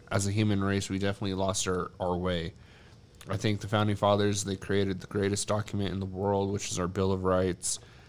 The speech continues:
And, uh, as time went on, people have moved further and further away from that instead of embracing that and be like, "Hey, this, this is really the greatest,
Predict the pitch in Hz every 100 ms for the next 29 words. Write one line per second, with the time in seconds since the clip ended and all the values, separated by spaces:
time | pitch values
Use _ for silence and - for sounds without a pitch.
0 | - - - 98 98 98 95 95 95 92
1 | 92 - 113 110 104 - 85 98 104 120
2 | 98 98 110 - - - - - - -
3 | 113 117 110 104 101 107 101 87 - 87
4 | - - 110 104 101 90 - 98 92 90
5 | 87 101 120 - 90 - - - - -
6 | - - - - 95 - 104 95 92 98
7 | 95 95 110 120 110 98 95 95 92 95
8 | 101 95 95 - 107 104 95 98 - 98
9 | - 104 92 104 101 95 92 98 101 101
10 | 98 - -